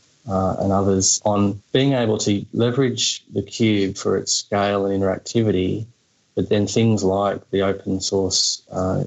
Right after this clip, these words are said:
digital Earth systems, and we use, uh, Cesium at the moment, to, to bring people a story about, well, okay, Queensland as a, as a place to do business, as a place to come and holiday or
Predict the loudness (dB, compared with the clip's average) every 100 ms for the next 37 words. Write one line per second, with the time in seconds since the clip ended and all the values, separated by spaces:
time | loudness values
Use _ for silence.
0 | -2 0 2 2 2 0 0 -2 -2 0
1 | 2 2 2 2 2 2 4 2 2 2
2 | 2 0 0 2 2 2 2 0 -6 -10
3 | -6 0 2 2 -2 -4 -12 _ -2 0
4 | 2 2 2 2 2 2 0 -2 -2 0
5 | 2 0 2 0 2 2 2 0 0 0
6 | 0 0 0 -4 -2 -4 -4 -8 -2 0
7 | 2 2 2 2 0 0 0 -2 -2 0
8 | 0 -2 -4 0 2 2 0 0 0 0
9 | -2 -2 -4 -2 -6 -6 -4 -2 -4 -4
10 | -2 0 2 2 2 2 0 -2 -4 -4
11 | -6 -8